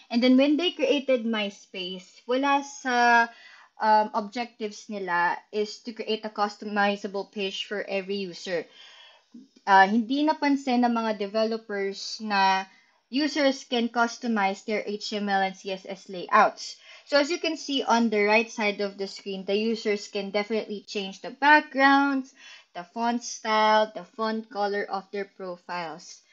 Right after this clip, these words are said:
Yan, yun yung mga Facebook, Yahoo Messenger Times, Tumblr, yan, MySpace was created by accident. Who knows? Malay nyo, makagawa kayo ng application, um, on your own by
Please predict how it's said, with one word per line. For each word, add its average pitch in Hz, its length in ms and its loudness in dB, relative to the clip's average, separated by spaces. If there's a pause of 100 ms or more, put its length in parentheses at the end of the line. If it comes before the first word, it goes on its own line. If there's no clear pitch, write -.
(200)
Yan, 185 260 0
yun 262 220 4
yung 269 160 6
mga 262 180 4 (460)
Facebook, 220 720 -8
Yahoo 208 240 -8
Messenger 208 480 -8
Times, 190 720 -4 (400)
Tumblr, 202 880 0
yan, 175 320 -8
MySpace 190 880 -6 (640)
was 202 160 -2
created 185 560 -12
by 180 160 -12
accident. 175 640 -12
Who 277 120 2
knows? 254 440 4
Malay 214 320 -2
nyo, 254 160 2
makagawa 208 480 0
kayo 208 160 -2
ng 208 560 -2
application, 208 1040 -6 (560)
um, 185 560 4 (320)
on 220 160 4
your 214 240 0
own 226 400 0
by 202 160 -2